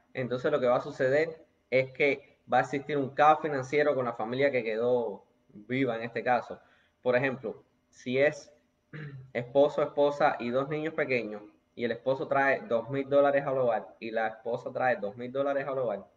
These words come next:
y no tienen, eh, no están adecuadamente protegidos,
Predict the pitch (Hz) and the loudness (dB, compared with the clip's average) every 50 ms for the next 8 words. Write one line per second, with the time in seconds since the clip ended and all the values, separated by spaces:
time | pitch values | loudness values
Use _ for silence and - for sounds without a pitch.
0 | _ _ _ _ _ _ _ _ _ _ _ _ _ _ _ _ - 123 127 127 | _ _ _ _ _ _ _ _ _ _ _ _ _ _ _ _ -6 -4 -2 0
1 | 131 139 147 139 156 156 160 156 147 143 135 - - - _ _ _ _ _ _ | 0 0 0 0 -2 -2 -2 -2 -4 -4 -6 -10 -16 -20 _ _ _ _ _ _
2 | - 117 123 131 131 131 156 156 156 147 139 123 139 147 147 143 147 147 143 151 | -4 -2 -2 -2 -2 0 0 2 4 4 4 4 4 2 2 2 0 0 0 0
3 | 139 143 147 147 143 160 139 123 113 110 - | 0 0 0 0 0 0 -2 -2 -4 -4 -6